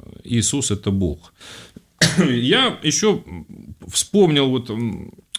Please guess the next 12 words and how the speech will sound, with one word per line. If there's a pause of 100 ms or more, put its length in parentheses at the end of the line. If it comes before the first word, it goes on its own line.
(440)
а,
а,
говоря
о
литературных
произведениях,
такой
фильм
известный,
книга
известная,
наверное,